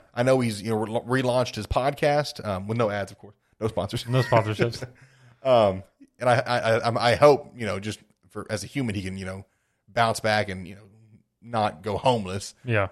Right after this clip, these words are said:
Speaker 1: Again, he, he did not break any laws. He just got real creepy.
Speaker 2: Yeah, it's creepy.
Speaker 1: A little creepy
Speaker 2: He
Speaker 1: move.
Speaker 2: was
Speaker 1: So
Speaker 2: just
Speaker 1: I, ho-,
Speaker 2: creepy.
Speaker 1: I hope he bounces back and has, you know, some form of success. And I hope he's learned something.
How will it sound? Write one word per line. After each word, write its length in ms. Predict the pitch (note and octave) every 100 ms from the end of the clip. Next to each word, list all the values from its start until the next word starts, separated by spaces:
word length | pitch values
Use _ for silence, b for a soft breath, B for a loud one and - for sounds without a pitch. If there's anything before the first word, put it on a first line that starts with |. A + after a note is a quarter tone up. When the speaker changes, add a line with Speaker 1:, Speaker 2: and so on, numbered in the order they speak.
| _ -
Speaker 1:
Again, 360 | B2 B2 A2
he, 140 | G2 G#2+
he 120 | G#2+
did 160 | G2 G#2+
not 200 | A2+ G#2+
break 200 | A2 G#2+
any 120 | G#2+
laws. 360 | G2+ G2 G2 G2+
He 80 | G#2
just 220 | G2+ F#2+
got 260 | G2+ F#2+ G2+
real 320 | G#2 G2+ F#2+ - -
creepy. 380 | C3 G2+ F#2+ _
Speaker 2:
Yeah, 200 | D3 B2
it's 200 | G2+ G#2+ - -
creepy. 260 | - G#2+ -
Speaker 1:
A 40 |
little 180 | A2+ G#2
creepy 240 | A#2 A2+ A2
Speaker 2:
He 60 |
Speaker 1:
move. 80 | G#2+
Speaker 2:
was 100 | A2+
Speaker 1:
So 80 | G#2+
Speaker 2:
just 80 | E2+
Speaker 1:
I, 20 | A2+
ho-, 60 |
Speaker 2:
creepy. 100 | B2+
Speaker 1:
I 40 | A#2+
hope 120 | C3+
he 60 |
bounces 300 | B2+ B2 G#2 G2+
back 240 | A2 G#2
and 100 | G2+
has, 240 | G#2+ G2 -
you 100 | G2+
know, 200 | F#2 F#2+ - _ _ _
some 280 | - B2 G2+
form 180 | G2+
of 80 | F#2+
success. 460 | - G2 G2 F#2+ -
And 100 | G2+
I 100 | F#2+
hope 160 | A2+ A2+
he's 120 | A2
learned 240 | D3+ D3
something. 340 | A2 G2 G#2